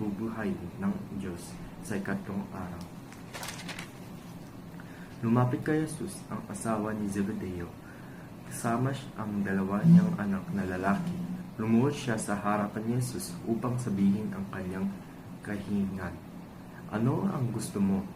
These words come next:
tanong ni Jesus. Sumagot siya, "Kapag naghari na po kayo, paupuin ninyo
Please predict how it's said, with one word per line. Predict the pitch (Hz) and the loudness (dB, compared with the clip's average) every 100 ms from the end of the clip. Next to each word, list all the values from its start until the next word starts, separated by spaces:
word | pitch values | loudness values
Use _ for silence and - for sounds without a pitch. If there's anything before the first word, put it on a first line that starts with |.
| - 110 | -6 2
tanong | 101 101 98 | 6 6 6
ni | 95 | 2
Jesus. | - - 98 - - - - | -4 -8 -8 -8 -12 -12 -12
Sumagot | - - 101 98 - | -8 0 2 2 -4
siya, | - - - - - - - - - | -8 -10 -10 -12 -14 -14 -12 -8 -2
"Kapag | - 135 127 | 0 2 2
naghari | 123 113 123 123 139 151 | 2 2 2 4 4 2
na | 151 | 0
po | - 147 | -2 -2
kayo, | 139 104 87 - - - - - - - - - - - - - - - - - | 0 0 0 -4 -10 -12 -12 -12 -14 -14 -12 -12 -12 -12 -12 -12 -12 -12 -8 2
paupuin | 127 127 - 139 143 | 6 6 4 4 4
ninyo | 147 151 147 139 143 | 4 2 2 0 0